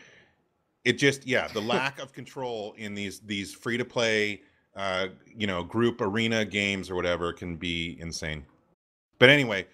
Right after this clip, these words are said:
Speaker 1: we have gone all over the place off topic. I don't know, is there anything else you want to, uh, bring up from chat?
Speaker 2: Uh,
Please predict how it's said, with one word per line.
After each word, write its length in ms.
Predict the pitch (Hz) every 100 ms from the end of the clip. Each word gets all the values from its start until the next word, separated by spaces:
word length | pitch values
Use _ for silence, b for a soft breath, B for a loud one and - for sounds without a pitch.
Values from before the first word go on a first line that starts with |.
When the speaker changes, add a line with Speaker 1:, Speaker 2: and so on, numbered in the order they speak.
| b b
Speaker 1:
we 120 | 131
have 140 | 151 117
gone 200 | 127 123
all 320 | 120 123 123
over 200 | 120 113
the 80 | 101
place 260 | 110 98
off 240 | 107 92 -
topic. 480 | 95 92 101 -
I 60 | 104
don't 80 | 113
know, 120 | 104
is 80 | 95
there 60 |
anything 220 | 104 107 110
else 180 | 107
you 60 | 110
want 140 | 104
to, 180 | 104 101
uh, 300 | 101 101 104
bring 240 | 98 104 107
up 160 | 107
from 160 | - 95
chat? 400 | - 104 113 - _ _ - _ _
Speaker 2:
Uh, 800 | 120 123 131 135 139 139 139 131